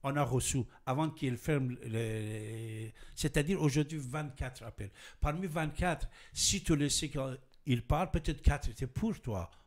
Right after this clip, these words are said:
ou même peut-être vingt étaient pour toi. Mais quand, pardon, pardon, vingt-quatre. Après, avant d'aujourd'hui, avant de venir ici, je t'assure, quand tu es entré dans le, euh,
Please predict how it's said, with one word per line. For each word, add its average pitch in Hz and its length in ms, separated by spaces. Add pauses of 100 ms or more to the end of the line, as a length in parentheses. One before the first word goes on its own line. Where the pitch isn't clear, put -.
ou 131 80
même 160 160
peut-être 135 300
vingt 180 320
étaient 135 180
pour - 240
toi. 101 240 (300)
Mais 151 120
quand, 202 220 (140)
pardon, 123 240
pardon, 98 260 (580)
vingt-quatre. 160 480 (140)
Après, - 340
avant 185 600
d'aujourd'hui, 147 560
avant 165 260
de 190 140
venir 151 400
ici, 180 540 (280)
je - 140
t'assure, 170 480
quand 180 180
tu 160 140
es - 160
entré 139 320
dans 165 160
le, 135 220
euh, 120 840